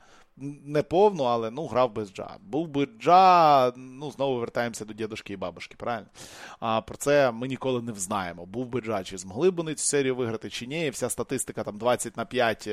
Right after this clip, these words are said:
до виліту Джа без нього, і перемога мінус двісті там, чи скільки там без нього, але все рівно вони грали без свого лідера, без найкращого гравця, а, проти Голден Стейта, у якого там летіло. Тому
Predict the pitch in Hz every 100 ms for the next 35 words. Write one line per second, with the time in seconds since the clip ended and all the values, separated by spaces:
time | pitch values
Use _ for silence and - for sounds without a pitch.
0 | 101 110 113 107 104 107 117 110 98 135
1 | 185 147 131 - 120 120 117 110 113 110
2 | - - - - - 117 139 131 - 113
3 | 113 104 - 123 104 110 107 107 113 170
4 | 170 131 113 113 104 - 131 165 101 120
5 | 160 113 127 131 98 107 143 - 110 117
6 | 107 120 127 117 107 110 104 110 110 -
7 | 104 104 - 143 139 - - - - 110
8 | 101 135 135 113 131 120 110 - 143 139
9 | 113 104 104 117 113 104 107 - 98 71
10 | - _ - 131 165 170 120